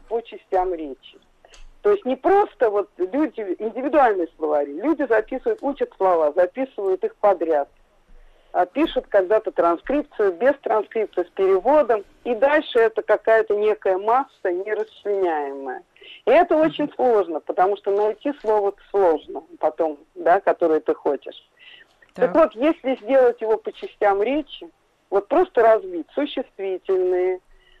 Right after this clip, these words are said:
Speaker 1: а, прилагательные, глаголы, наречия и выражения, предположим, да? И записывать
Speaker 2: Ой, подождите,
Speaker 1: слова
Speaker 2: существительное, прилагательное, наречие, а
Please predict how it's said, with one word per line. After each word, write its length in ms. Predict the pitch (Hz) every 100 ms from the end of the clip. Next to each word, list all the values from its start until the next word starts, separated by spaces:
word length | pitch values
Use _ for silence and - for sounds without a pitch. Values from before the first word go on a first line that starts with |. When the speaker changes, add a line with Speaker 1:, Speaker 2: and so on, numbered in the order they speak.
| _
Speaker 1:
а, 180 | 180 180
прилагательные, 1400 | 175 262 277 233 190 170 160 165 185 165 165 160 156 160 165 - _ -
глаголы, 1000 | 190 262 254 190 185 170 165 170 175 180 _
наречия 840 | - 233 240 226 190 175 - 202 185
и 140 | -
выражения, 640 | 247 240 220 196 180 156 139
предположим, 720 | - 143 - 143 139 131 165
да? 180 | 196 285 _ _ _ -
И 80 | 247
записывать 520 | 247 262 254 - 311
Speaker 2:
Ой, 100 | 277
подождите, 360 | 233 285 262 196
Speaker 1:
слова 180 | 196
Speaker 2:
существительное, 520 | 240 302 - 370 349 311
прилагательное, 680 | 285 285 285 359 349 320 262
наречие, 680 | 240 269 359 - 370
а 40 | 370